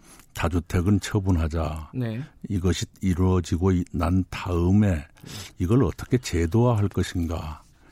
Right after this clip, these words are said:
Speaker 1: 여러 대안이 있을 수 있습니다.
Speaker 2: 네.
Speaker 1: 어, 그런데 주식과 부동산을 같이 취급하는 것이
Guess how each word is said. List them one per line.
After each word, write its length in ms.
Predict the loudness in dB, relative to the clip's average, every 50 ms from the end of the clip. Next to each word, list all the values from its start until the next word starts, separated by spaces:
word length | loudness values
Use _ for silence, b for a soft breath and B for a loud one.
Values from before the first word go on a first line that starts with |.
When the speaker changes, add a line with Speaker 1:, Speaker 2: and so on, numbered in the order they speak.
| b b -4
Speaker 1:
여러 280 | -2 0 2 2 2
대안이 420 | 2 2 2 2 4 4 4 2 2
있을 300 | 2 0 -2 -4 -6 -6
수 140 | -4 -2 -2
있습니다. 600 | -2 -4 -6 -6 -6 -6 -6 -6 -10 -10 -10 -10 -8
Speaker 2:
네. 260 | -8 -8 -8 -8 -10 -14 -18 -16 _ -8
Speaker 1:
어, 220 | -6 -6 -6 -6 -6
그런데 380 | -4 -2 -2 -2 -2 -4 -6 B B B B B B B
주식과 680 | -6 -4 -2 -2 -2 -4 -6 -8 -8 _ 0 2 2 2
부동산을 640 | 0 -4 -2 0 2 2 2 0 0 -2 -2 -4 -4
같이 320 | -6 -10 -10 -8 -8 -8 -8
취급하는 640 | -8 -8 -6 -4 -4 -6 -4 -2 -2 0 0 0 0
것이 440 | -2 -2 -4 -4 -2 -2 -2 -2